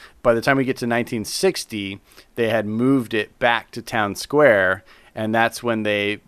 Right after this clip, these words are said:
began the long tradition of singing on the steps of the train station.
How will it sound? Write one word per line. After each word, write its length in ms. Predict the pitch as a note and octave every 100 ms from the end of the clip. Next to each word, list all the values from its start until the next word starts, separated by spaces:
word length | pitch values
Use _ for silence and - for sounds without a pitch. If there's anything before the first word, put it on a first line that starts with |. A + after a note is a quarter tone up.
| -
began 560 | A2+ G2+ G#2 G2+ G2 F#2
the 100 | G2
long 260 | G2+ G2
tradition 600 | - G2+ F#2+ - G2 F#2+
of 540 | - - F#2 F#2 F2+ - _ _ _
singing 500 | - A2+ G2+ F#2+ F#2+
on 100 | F#2
the 80 | F#2
steps 520 | - G#2 F#2 - - -
of 160 | F2+
the 60 | E2+
train 300 | - D3+ D3+
station. 580 | - F#2 E2+ - F2